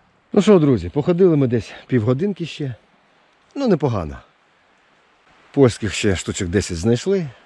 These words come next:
то супер просто. Сьогодні день такий. Зараз покажу, що саме ми сьогодні знайшли. Ось в мене польські, біленькі. Орішки також біленькі, польські.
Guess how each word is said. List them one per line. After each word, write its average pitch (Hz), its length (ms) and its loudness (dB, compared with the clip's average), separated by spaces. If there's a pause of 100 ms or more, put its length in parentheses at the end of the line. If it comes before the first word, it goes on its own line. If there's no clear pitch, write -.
(160)
то 104 120 -8
супер 82 400 -8
просто. - 360 -16
Сьогодні 87 420 -6 (400)
день 143 220 -2
такий. 92 380 -8 (840)
Зараз 92 240 2
покажу, 80 400 -6
що 85 340 -8 (260)
саме 113 300 0
ми 82 120 -4
сьогодні 73 300 -12
знайшли. - 340 -14 (340)
Ось 123 280 -2
в 95 40 -4
мене 135 360 0 (1300)
польські, 127 500 0 (120)
біленькі. 101 640 -2 (1160)
Орішки 135 460 0
також 98 480 -6 (460)
біленькі, 107 560 -4 (500)
польські. 113 420 -4